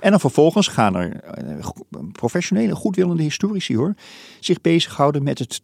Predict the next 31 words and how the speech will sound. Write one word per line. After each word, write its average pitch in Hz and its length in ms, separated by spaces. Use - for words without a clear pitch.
terugzoeken 190 760
daarvan. 165 420
En 175 60
dan 135 100
wordt 107 200
het 98 120
een 104 60
soort 95 300
nationale, 85 680
eh, 73 540
eh, 71 520
eh, 76 60
kenmerk 104 560
dat 85 200
je - 80
tot, - 280
eh, 87 80
twaalfhonderd 101 720
kunt 90 320
terugleiden. 104 680
En 82 280
natuurlijk 220 400
kan 78 140
je 80 60
daar 73 160
de - 60
elementen 82 480
weer 101 120
voor 101 140
aanreiken. 101 920
Eh, 71 60